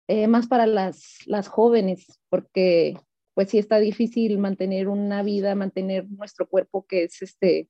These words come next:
pues, nuestra herramienta de trabajo, y mantenernos activas todo el año si no tenemos trabajo todo el año, porque hay unas que tienen su trabajo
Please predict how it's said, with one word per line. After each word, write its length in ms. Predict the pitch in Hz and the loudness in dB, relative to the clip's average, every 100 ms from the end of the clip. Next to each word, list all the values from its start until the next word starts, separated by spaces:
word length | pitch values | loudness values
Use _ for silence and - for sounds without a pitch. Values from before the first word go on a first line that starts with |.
| _ | _
pues, 100 | 175 | -4
nuestra 240 | 170 175 | -2 -4
herramienta 380 | 175 165 165 165 | -2 -2 -4 0
de 80 | 202 | 0
trabajo, 520 | 196 196 180 185 208 - _ _ | 2 2 2 0 -6 -6 _ _
y 680 | 202 202 196 196 190 190 185 | 2 4 4 4 4 2 2
mantenernos 720 | 180 196 196 196 190 202 202 - | 0 0 2 2 2 2 0 -6
activas 540 | 196 - 220 214 214 | -8 -4 -2 0 0
todo 120 | - 214 | 0 0
el 120 | 214 | 2
año 400 | 202 196 208 - _ | 0 -2 -4 -8 _
si 420 | - 214 196 190 | -6 0 2 2
no 280 | 175 190 196 | 0 -2 0
tenemos 720 | 196 185 196 190 185 - _ | -2 0 0 0 -2 -6 _
trabajo 420 | 180 175 180 190 | -4 -2 -2 -4
todo 180 | 185 180 | -4 -2
el 140 | 170 | -2
año, 280 | 190 208 165 - | -2 -4 -8 -10
porque 320 | 160 180 185 | -12 -6 0
hay 140 | 175 | 2
unas 200 | 196 208 | 2 0
que 120 | - | -4
tienen 520 | - 190 190 214 170 - _ _ _ _ | -4 -2 0 0 -2 -6 _ _ _ _
su 160 | - 214 | -4 -2
trabajo 880 | 190 185 202 202 214 208 175 147 | 0 2 0 0 0 0 0 -2